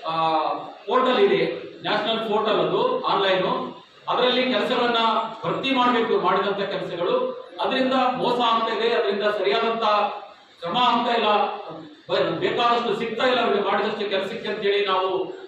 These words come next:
ಕಳೆದ ಎಂಟು ವರ್ಷಗಳಿಂದ ಹೋರಾಟ ಮಾಡಿದಾಗ ಯಾವುದೇ ಪರಿಹಾರನ ಸರ್ಕಾರ ಘೋಷಣೆ ಮಾಡಲಿಲ್ಲ.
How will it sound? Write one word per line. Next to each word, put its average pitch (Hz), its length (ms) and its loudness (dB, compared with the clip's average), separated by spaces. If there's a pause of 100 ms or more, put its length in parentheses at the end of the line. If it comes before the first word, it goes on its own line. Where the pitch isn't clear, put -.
(140)
ಕಳೆದ 214 180 0
ಎಂಟು 247 360 2
ವರ್ಷಗಳಿಂದ 226 440 0
ಹೋರಾಟ 202 320 2
ಮಾಡಿದಾಗ 190 460 0 (720)
ಯಾವುದೇ 240 360 4
ಪರಿಹಾರನ 254 540 4
ಸರ್ಕಾರ 220 440 0
ಘೋಷಣೆ 202 280 0
ಮಾಡಲಿಲ್ಲ. 180 420 0